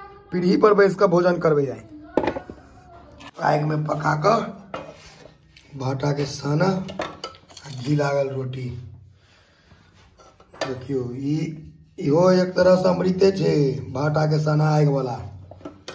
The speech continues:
आ घी लागल रोटी तऽ ठूसि लै छी। यौ हमरा एखन खाय के इच्छा नहि रहै, तैयो खा लै छी। एकेटा रोटी घी लगा कऽ आ भाटा के साना।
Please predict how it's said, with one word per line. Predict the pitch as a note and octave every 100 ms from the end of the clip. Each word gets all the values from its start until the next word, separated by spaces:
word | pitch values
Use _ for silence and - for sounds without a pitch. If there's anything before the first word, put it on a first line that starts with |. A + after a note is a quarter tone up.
| - _ _ _ - - -
आ |
घी | B2 A#2+ C#3+
लागल | C3+ C3+ C3+
रोटी | B2 A#2+ A#2+ - - - - - - - - _ -
तऽ | - B2
ठूसि | - D3+ D3+
लै | C3+
छी। | - D#3+ - - - - - - C#3
यौ | C3
हमरा | C3 D3
एखन | - D#3
खाय | D3 - D#3+
के | E3+ E3
इच्छा | - - D#3
नहि | E3
रहै, | D3 - - - _ _ _ _ _ -
तैयो | D3 C#3+
खा | - C3
लै | C3+
छी। | C3 C#3+
एकेटा | B2+ - D#3
रोटी | D3 C#3+ D#3
घी | D#3+ C#3
लगा | D3+ D3
कऽ | C#3 F#3 F#3+ - - - - - _ -
आ |
भाटा | A#2 A#2 B2+ C#3
के | C3+ B2+
साना। | - - C3+ B2+